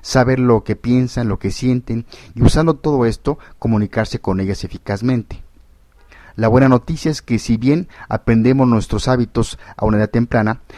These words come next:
podemos cambiarlos en cualquier momento de la vida. Eso sí, debemos estar motivados, saber lo que queremos lograr y tener algo de ayuda. En suma,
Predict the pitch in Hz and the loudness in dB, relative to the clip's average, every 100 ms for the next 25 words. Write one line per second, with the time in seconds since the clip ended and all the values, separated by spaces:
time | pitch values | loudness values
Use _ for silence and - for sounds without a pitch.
0 | - - 151 185 190 - - - - 117 | -6 2 4 4 2 0 -8 -16 -2 2
1 | 110 120 120 120 - 127 110 110 104 - | 2 2 2 2 0 -2 -2 0 0 0
2 | 127 104 101 98 101 104 135 120 - - | 0 0 0 0 0 0 -2 -4 -6 -12
3 | _ _ - _ - _ - - - 147 | _ _ -20 _ -20 _ -20 -20 -8 -6
4 | 139 120 165 170 - - - 101 123 139 | -2 -2 -4 -8 -12 -20 -12 -4 -2 -2
5 | 110 127 123 110 107 107 107 - - - | -2 0 0 0 -2 0 0 -2 -6 -18
6 | - - 123 127 127 120 113 120 120 117 | -12 -2 0 2 2 0 -2 0 0 0
7 | 113 110 107 - 123 123 135 135 - 151 | 0 -2 -4 -8 -4 0 0 0 0 0
8 | 147 143 117 110 143 120 82 - - _ | 0 -4 -4 -4 -4 -4 -6 -10 -18 _
9 | _ _ - 120 123 - 131 90 | _ _ -12 -6 -4 -2 -2 -4